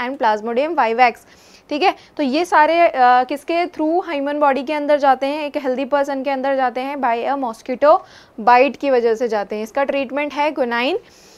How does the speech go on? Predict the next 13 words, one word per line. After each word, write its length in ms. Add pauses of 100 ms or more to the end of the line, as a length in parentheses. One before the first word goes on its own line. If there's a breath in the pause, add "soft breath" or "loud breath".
(160 soft breath)
ठीक 120
है। 120
यहाँ 280
पर 140
दूसरा 380
disease 400
का 100
हमने 220
example 480
लिया 220
है 260
amoebiasis, 800
जिस, 180